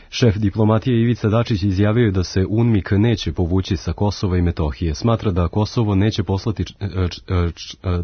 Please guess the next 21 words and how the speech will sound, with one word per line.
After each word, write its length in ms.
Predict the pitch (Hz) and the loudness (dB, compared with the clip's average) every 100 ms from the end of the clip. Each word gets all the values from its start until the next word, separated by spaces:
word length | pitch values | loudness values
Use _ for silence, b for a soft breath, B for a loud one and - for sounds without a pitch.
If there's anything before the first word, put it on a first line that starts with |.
| - | -2
postati 420 | 101 - 110 95 | -2 -2 -2 -2
članica 480 | - 104 101 95 85 | 0 0 2 0 0
Interpola, 580 | 95 95 98 90 82 80 | 2 2 0 -2 -2 -2
te 140 | 113 | -2
da 120 | 110 | -2
će 260 | 98 98 85 | -2 -2 0
formiranje 500 | 92 87 95 110 82 | 0 0 0 0 0
takozvane 500 | 87 98 92 113 82 | -2 -2 0 0 0
vojske 360 | 90 110 - | 0 -2 -2
Kosova 440 | 82 98 - 92 85 | -2 -2 -2 -2 -2
u 180 | 85 82 | -2 0
daljoj 280 | 107 92 | 0 0
fazi 360 | 73 90 98 104 | -2 -2 0 0
ne 180 | 98 98 | 0 0
ići 220 | - 101 | -2 -2
na 160 | 90 85 | 0 0
neslaganje 680 | 82 - 92 90 110 90 | -2 -2 0 0 0 -2
zapadnih 460 | 73 90 92 85 73 | 0 -2 -2 -4 -4
zemalja 380 | 80 80 85 85 | -4 -2 -2 0
i 80 | 90 | 0
natoa. 340 | 98 - | 0 -2